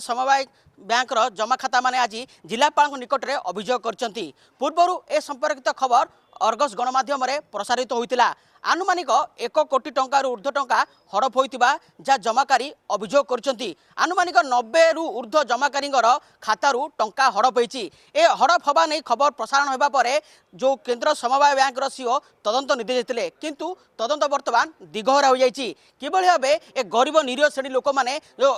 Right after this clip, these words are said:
ନିଜର ଝାଳ ବୁହା ଧନ ଏ ଜମା ଖାତାରେ ସଞ୍ଚିତ କରିଥିଲେ, ସେ କିଭଳି ଭାବେ ପାଇବେ, ତାକୁ ନେଇ ମଧ୍ୟ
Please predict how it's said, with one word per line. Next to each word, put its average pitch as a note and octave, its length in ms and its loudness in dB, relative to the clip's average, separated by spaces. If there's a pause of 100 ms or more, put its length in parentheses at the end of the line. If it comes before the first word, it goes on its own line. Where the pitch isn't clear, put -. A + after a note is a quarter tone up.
(140)
ନିଜର B3 260 2 (140)
ଝାଳ A3 200 2 (120)
ବୁହା D4+ 160 2
ଧନ B3 180 -2 (300)
ଏ A#3+ 80 -8
ଜମା A3 240 0
ଖାତାରେ C#4+ 320 -2
ସଞ୍ଚିତ A#3 320 -8
କରିଥିଲେ, C4+ 400 -2 (440)
ସେ D4 100 -4 (100)
କିଭଳି D#4 240 -4
ଭାବେ C4+ 260 2 (520)
ପାଇବେ, C4 300 4 (220)
ତାକୁ A#3 200 -6
ନେଇ D4 120 -4
ମଧ୍ୟ C#4 220 -4